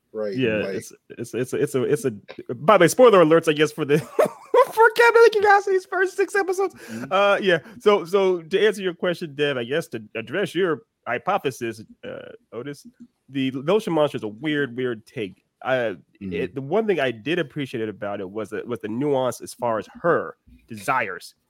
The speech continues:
Speaker 2: Uh, typically, when you have anthologies or any kind of a horror, you're dealing with the seven deadly sins in some, in some capacity. Uh, so for her, it was definitely pride. She wanted to look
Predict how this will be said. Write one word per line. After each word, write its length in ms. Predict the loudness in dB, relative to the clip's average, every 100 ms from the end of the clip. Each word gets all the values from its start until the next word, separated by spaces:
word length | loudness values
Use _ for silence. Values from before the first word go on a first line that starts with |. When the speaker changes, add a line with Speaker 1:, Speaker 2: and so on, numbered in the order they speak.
| _ _ -20
Speaker 2:
Uh, 40 | -20
typically, 400 | -4 -2 0 -2
when 120 | -2 -2
you 80 | -4
have 160 | -6
anthologies 520 | -8 -8 -6 -4 -4 -6
or 60 |
any 100 | -6
kind 160 | -6 -8
of 60 |
a 60 | -8
horror, 520 | -2 2 2 2 -2 _
you're 140 | -12
dealing 200 | -4 -4
with 100 | -4
the 60 | -10
seven 320 | -8 -8 -6
deadly 220 | -8 -10
sins 300 | -12 -10 -10
in 40 | -10
some, 120 | -14 -12
in 60 |
some 120 | -16 -16
capacity. 640 | -14 -10 -8 -8 -12 -16 _ _ _ _ -6
Uh, 180 | -6
so 140 | -6 -8
for 160 | -8
her, 220 | -2 2 2
it 40 |
was 120 | 2
definitely 240 | -4 -8 -10 _
pride. 480 | 2 4 4 0
She 80 | -4
wanted 200 | -6 -6
to 40 | -6
look 220 | -6